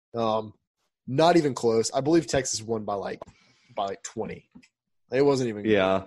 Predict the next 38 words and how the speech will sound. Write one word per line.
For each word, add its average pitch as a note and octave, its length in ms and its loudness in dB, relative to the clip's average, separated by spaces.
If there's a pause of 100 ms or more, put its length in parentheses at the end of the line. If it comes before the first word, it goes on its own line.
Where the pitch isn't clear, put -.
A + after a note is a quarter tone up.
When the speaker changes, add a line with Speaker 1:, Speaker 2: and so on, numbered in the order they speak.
(160)
Speaker 1:
close. G#2+ 300 -14 (380)
And - 120 2
then - 100 6
I - 40 6
Speaker 2:
Yeah, - 60 2
Speaker 1:
had F3+ 120 -4
Speaker 2:
they - 120 4
did. - 180 4
Speaker 1:
Southern F3+ 200 0 (120)
Miss D3 360 2
beating B2+ 540 0
Florida D3 480 2
Atlantic. B2+ 760 -2
<laughs> - 60 -20 (420)
Speaker 2:
That G2+ 220 2
also G#2 380 4
did G2 180 2
not F#2 220 2
happen. E2+ 380 0 (200)
Speaker 1:
Also, D3+ 380 2
like, C#3 200 0
a B2+ 40 -6
twenty-point C3 500 -6
game. G#2 300 -12
So A2 360 -4
that's A#2+ 420 -8 (600)
not E3+ 240 2
good D#3 160 2
for C#3 120 -8
me. B2+ 380 0
I'm B2 220 -4
back. B2+ 460 2 (160)
At D3 100 4
least B3+ 180 4
it's A3+ 140 -2
on C#3 300 0
Speaker 2:
Hey, B2 100 6
Speaker 1:
brand, G#2+ 420 -4